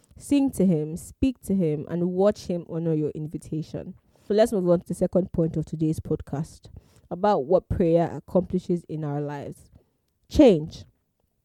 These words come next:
Prayer changes us within and without. There's this dynamic effect of prayer to produce power,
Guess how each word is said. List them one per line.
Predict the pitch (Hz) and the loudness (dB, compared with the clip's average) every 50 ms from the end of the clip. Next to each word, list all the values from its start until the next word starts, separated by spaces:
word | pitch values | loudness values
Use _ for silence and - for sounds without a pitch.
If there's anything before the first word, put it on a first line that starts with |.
| _ - | _ 6
Prayer | - 285 269 277 269 254 | 10 10 10 10 10 6
changes | - - - 214 214 214 202 185 180 | 4 6 6 6 8 6 6 4 4
us | 160 147 190 - - - - _ _ _ _ _ _ _ - | 2 0 -2 -4 -10 -18 -20 _ _ _ _ _ _ _ 0
within | 175 175 170 175 185 202 262 359 415 - - - _ _ _ _ _ _ _ _ _ _ _ _ _ _ | 2 6 8 8 8 6 6 2 -4 -8 -14 -20 _ _ _ _ _ _ _ _ _ _ _ _ _ _
and | 170 165 156 | -10 -6 -4
without. | 151 147 - 143 135 - - - _ - - - - - _ _ _ _ | -6 -4 -4 -6 -8 -10 -12 -18 _ -20 -20 -20 -20 -20 _ _ _ _
There's | - 214 247 220 | 2 2 2 4
this | 294 370 302 | 2 2 2
dynamic | 202 190 180 175 180 185 190 208 208 - - | 2 2 2 2 2 0 2 0 0 -2 -2
effect | 175 170 - - 170 170 175 - | -4 -6 -2 0 0 0 0 0
of | 160 160 - - | -2 -4 -4 -4
prayer | - 170 165 170 165 160 185 - - _ _ | -4 -2 -2 -2 -2 -4 -8 -12 -18 _ _
to | - 185 180 | -4 -2 0
produce | - 185 175 170 180 185 190 - | 2 2 2 4 2 0 0 0
power, | - - - 175 160 160 160 160 135 - 190 | -4 -8 -6 -4 -2 0 0 0 -2 -2 -6